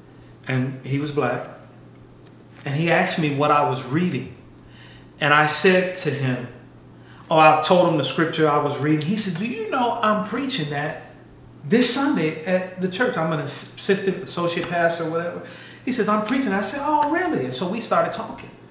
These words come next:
And he asked me this question. He said, "What do you do for a living?" And I told him I was, like, at the time,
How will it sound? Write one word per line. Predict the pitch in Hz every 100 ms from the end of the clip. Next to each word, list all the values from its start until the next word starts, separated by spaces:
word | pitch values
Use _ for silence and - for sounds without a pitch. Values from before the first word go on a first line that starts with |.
| - - - - -
And | 175
he | 180 233 247
asked | 214 226 -
me | 196
this | 185 -
question. | 208 185 - 127
He | 160
said, | 180 - 156 139 - - - - - - - - - -
"What | 156 202
do | 196
you | 170 151
do | 180 156 - - - - -
for | 156
a | 127
living?" | 156 - 113
And |
I | 131 131
told | 151 139
him | 131
I | 131
was, | 127
like, | 127 123 123 -
at | 127
the |
time, | - 151 147 143 135